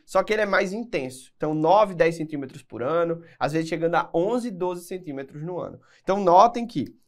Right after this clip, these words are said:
o crescimento é desacelerado em estatura, mas que ali, na adolescência, ele volta a subir. Depois que passa a puberdade, pessoal, a criança agora vai crescer muito pouco até parar o seu crescimento em estatura.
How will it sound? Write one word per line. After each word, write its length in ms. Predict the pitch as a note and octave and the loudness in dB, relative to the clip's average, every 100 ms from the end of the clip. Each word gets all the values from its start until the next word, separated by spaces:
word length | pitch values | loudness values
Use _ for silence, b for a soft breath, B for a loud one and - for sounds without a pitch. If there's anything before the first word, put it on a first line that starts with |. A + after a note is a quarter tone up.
| _ | _
o 40 | |
crescimento 540 | F3 F#3 F3+ E3+ D#3+ D3+ | 2 2 2 -2 -2 -4
é 60 | |
desacelerado 1160 | C#3 E3 A3 G3+ F3 E3 C#3 B2+ A2 G#2+ D3 F3+ | -2 -2 -2 0 -2 -2 -4 -2 0 2 2 0
em 40 | |
estatura, 600 | F3 F3+ F3 D3+ D3 D3 b b - | -6 -6 -6 -8 -6 -8 b b -4
mas 300 | D3 D#3+ E3 | -2 -2 0
que 100 | F#3+ | 0
ali, 400 | F#3+ D3 B2 - _ _ _ _ _ - | 2 0 -4 -14 _ _ _ _ _ -4
na 160 | D3 F3 | 2 2
adolescência, 800 | G#3 G3+ G#3 F3 D3+ D3 D#3 - | 4 2 0 -4 -4 -2 -6 -4
ele 160 | D#3+ E3 | -4 -2
volta 280 | D3 C#3+ | -2 -4
a 20 | D3+ | -12
subir. 320 | G3 B2 D#2+ b b | -12 -12 -14 b b
Depois 380 | D3 D#3+ G3+ C4 | 0 4 8 8
que 80 | - | 8
passa 220 | G3+ F#3+ | 2 2
a 20 | |
puberdade, 680 | E3 D3+ C3+ B2 D#3 A3 D3 | -4 -2 -2 4 4 4 2
pessoal, 540 | D#3+ D#3+ G3 B2 G2 - | -8 2 4 4 -2 -18
a 40 | |
criança 480 | - D3+ C3 C#3 D3+ - | -8 -4 -4 -4 -6 -4
agora 340 | D3+ B2+ B2+ | -2 0 0
vai 100 | C3+ | -2
crescer 260 | C3 B2+ C3+ | -6 -10 -8
muito 420 | C#3 D#3 A#3+ B3 | -6 -8 -6 -10
pouco 540 | - D#3 C#3+ - D#3 - | -6 -4 -4 -8 -12 -6
até 240 | E3 C3+ | -4 -4
parar 460 | C3 E3 B2+ A2+ - _ _ | 0 0 2 -2 -6 _ _
o 80 | E3+ | -12
seu 220 | E3 C3 | -6 -6
crescimento 520 | B2 B2+ C#3+ A2 A2 | -6 -10 -10 -10 -10
em 40 | A2 | -14
estatura. 540 | - B2+ - F2 D#2+ | -6 -6 -6 -18 -20